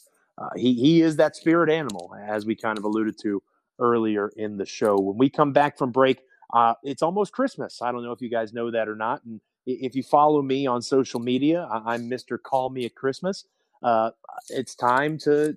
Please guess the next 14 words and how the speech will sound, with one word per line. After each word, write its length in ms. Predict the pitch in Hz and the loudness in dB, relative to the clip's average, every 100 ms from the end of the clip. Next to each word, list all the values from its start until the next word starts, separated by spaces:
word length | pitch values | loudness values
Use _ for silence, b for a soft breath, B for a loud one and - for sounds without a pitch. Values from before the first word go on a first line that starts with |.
| - | -6
kind 200 | 131 147 | -4 -2
of 100 | 160 | -2
reflect 600 | 165 - 175 214 - - - | -4 0 2 2 -2 -18 -6
on 220 | 117 120 | -4 -4
where 220 | 113 135 | 0 0
this 200 | 131 139 | 0 -6
team 300 | - 147 147 - | -10 -8 -8 -8
currently 520 | 160 151 147 147 143 | -6 -4 -4 -2 0
is 160 | 139 | 0
in 80 | 135 | -4
the 140 | 131 135 | -4 -4
N 120 | 135 | -4
B 220 | 127 131 | 0 0
A 240 | 131 127 | 0 -4